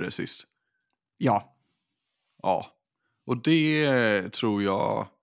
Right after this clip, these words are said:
Speaker 1: att många känner när de dumpar kompisar. Jag vet, min
Speaker 2: Mm.
Speaker 1: tjej har dumpat ett par stycken kompisar.
Speaker 2: Mm.
Speaker 1: Och hon är ju väldigt glad över det beslutet.
Speaker 2: Mm.
Speaker 1: Så min, eh, jag har väl två teorier.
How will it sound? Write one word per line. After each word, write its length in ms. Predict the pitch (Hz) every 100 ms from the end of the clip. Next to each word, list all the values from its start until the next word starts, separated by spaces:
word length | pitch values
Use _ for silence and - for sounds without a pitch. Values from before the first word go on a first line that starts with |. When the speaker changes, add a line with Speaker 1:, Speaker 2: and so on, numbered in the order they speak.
| _ _ _ _
Speaker 1:
att 200 | 104 101
många 380 | 110 107 104 107
känner 300 | - 92 90
när 120 | 95
de 140 | 95 98
dumpar 280 | 95 92
kompisar. 480 | 90 90 - - - - _
Jag 80 | -
vet, 100 | 117
min 100 | 139
Speaker 2:
Mm. 80 | 139
Speaker 1:
tjej 320 | 120 147 135 120
har 120 | 113
dumpat 640 | 101 98 - 101 - -
ett 140 | 101 -
par 240 | 135 117
stycken 340 | - - - 98
kompisar. 540 | 101 - - - - _ _ -
Speaker 2:
Mm. 300 | 139 123 110
Speaker 1:
Och 100 | 107
hon 160 | 117 113
är 40 |
ju 300 | 101 98 98
väldigt 520 | 95 113 110 98 104
glad 340 | - 98 95 92
över 160 | 95
det 100 | 90
beslutet. 500 | - - - - - - - _ _ _
Speaker 2:
Mm. 300 | 139 135 117 - _ _ _ _
Speaker 1:
Så 160 | - 117
min, 420 | 127 143 139 135
eh, 60 | 135 127 117
jag 100 | 123 131
har 100 | 120
väl 140 | 113
två 380 | - - 127 101
teorier. 680 | - 98 104 101 95 101